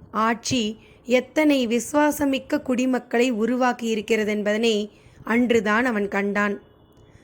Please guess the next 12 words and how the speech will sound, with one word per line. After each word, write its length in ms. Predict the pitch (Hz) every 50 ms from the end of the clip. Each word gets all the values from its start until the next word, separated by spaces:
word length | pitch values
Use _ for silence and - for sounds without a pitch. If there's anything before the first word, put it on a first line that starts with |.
| _ _ - 214
துரோகிகளை 720 | 247 254 247 247 240 214 240 220 214 226 220 220 220 220
பார்த்து 640 | - 220 214 220 220 214 220 - 226 220 226 240 226 -
சலித்த 400 | 233 220 226 226 226 233 - 240
அவன் 300 | 226 220 202 214 208 202
கண்களுக்கு 840 | - 208 208 220 226 240 233 214 202 202 - 269 269 240 208 202 - - - _ _ _ _ _ _ - -
அந்த 420 | - 285 302 302 285 285 285 285 294
தியாகியின் 680 | - 285 277 269 269 302 302 285 349 330 311 277 254 240
வடிவம் 600 | 226 226 226 226 240 220 240 240 254 262 269 202
தெய்வ 400 | 202 240 247 269 277 294 302 269
தீபம் 460 | 202 233 240 254 240 233 240 226 214
போல் 260 | - 233 226 247 254
தோன்றிற்று. 760 | 247 247 220 214 208 190 202 196 202 - 202 214 202 202 -